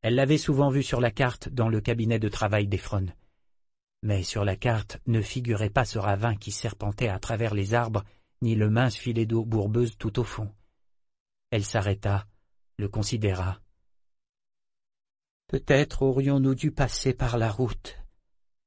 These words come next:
déclara-t-elle piteusement à Rack. Elle resserra son châle trempé autour de ses épaules. «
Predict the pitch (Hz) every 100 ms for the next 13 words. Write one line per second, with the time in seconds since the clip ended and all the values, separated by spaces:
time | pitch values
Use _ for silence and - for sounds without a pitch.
0 | _ _ 101 98 101 101 101 101 104 95
1 | 107 - 98 101 95 92 92 80 76 -
2 | - _ _ _ _ _ _ _ _ _
3 | 107 101 101 110 117 113 - 110 - 113
4 | 101 113 98 104 98 - 101 98 104 92
5 | - 78 78